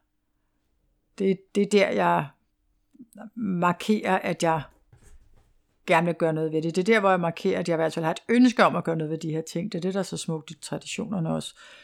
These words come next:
Det her med, bare vi har et ønske om det. Men selvfølgelig skal der mere til end bare ønske. Der skal også gøres et stykke arbejde. Og, øh, det, det, det, det oplever jeg da også, at, øh, hvis ikke jeg laver det her arbejde,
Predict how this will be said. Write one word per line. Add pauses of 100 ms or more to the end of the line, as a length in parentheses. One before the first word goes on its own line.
(160)
Det
her
med,
bare
vi
har
et
ønske
om
det.
Men
selvfølgelig
skal
der
mere
til
end
bare (140)
ønske. (560)
Der
skal
også (240)
gøres
et
stykke
arbejde. (1040)
Og,
øh, (520)
det,
det,
det, (140)
det
oplever
jeg
da
også,
at,
øh, (500)
hvis
ikke
jeg
laver
det
her
arbejde,